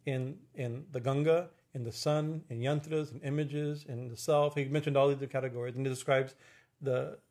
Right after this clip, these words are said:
distinguishing feature of each one of these pujas. So me in the sun,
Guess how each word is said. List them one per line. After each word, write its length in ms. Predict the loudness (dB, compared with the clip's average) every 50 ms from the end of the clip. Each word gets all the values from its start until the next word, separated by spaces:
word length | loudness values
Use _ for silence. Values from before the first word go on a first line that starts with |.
| _ _ _ _ -10
distinguishing 560 | -8 -8 -4 0 2 2 2 2 2 0 -2 0
feature 340 | 0 -2 -2 -2 -2 -2
of 80 | -2 -2
each 120 | -2 -4
one 100 | -4 -6
of 60 | -4 -6
these 140 | -8 -8
pujas. 380 | -8 -10 -10 -10 -10 -12 -16 -18 _ _ _ _ _ _ _ _
So 280 | -6 0 2 2 2 2
me 300 | 2 2 4 4 4 4
in 100 | 2 2
the 80 | 2 0 0 2
sun, 360 | 2 2 2 0 -4 -8 -10